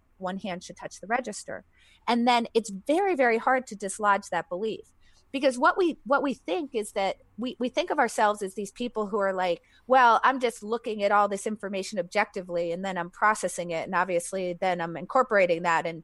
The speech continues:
changing my beliefs based on what, you know, my read of the objective truth is." But that's not actually what we do. And you can tell me if you feel like this was true for the first part of your career,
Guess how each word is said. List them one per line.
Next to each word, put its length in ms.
changing 400
my 100
beliefs 400
based 340
on 320
what, 260
you 120
know, 240
my 220
read 320
of 100
the 100
objective 420
truth 260
is." 160
But 100
that's 180
not 140
actually 300
what 160
we 80
do. 240
And 100
you 100
can 120
tell 240
me 160
if 140
you 40
feel 200
like 160
this 160
was 120
true 220
for 140
the 80
first 280
part 160
of 80
your 140
career, 540